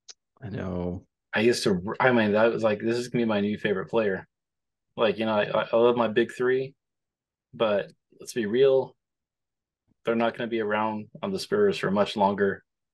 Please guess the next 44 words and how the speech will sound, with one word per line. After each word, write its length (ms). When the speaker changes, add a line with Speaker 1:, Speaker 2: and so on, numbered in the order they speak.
Speaker 2:
'cause 200
they're, 400
you 120
know, 60
about 260
tapped 280
out. 280
But 100
Speaker 1:
Yeah. 80
Speaker 2:
this, 240
this 180
Leonard 360
guy, 280
he's 340
gonna 220
be, 400
'cause 180
there's 160
a 40
really 300
cool 240
picture 360
I 120
saw 340
of, 280
uh, 300
of 160
the 140
Admiral 500
with 180
his 180
hand 280
around, 380
uh, 300
uh, 140
Robinson, 640
or 280
Dave 200
Robinson 400
with 100
his 120
hand 260
around, 320
uh, 240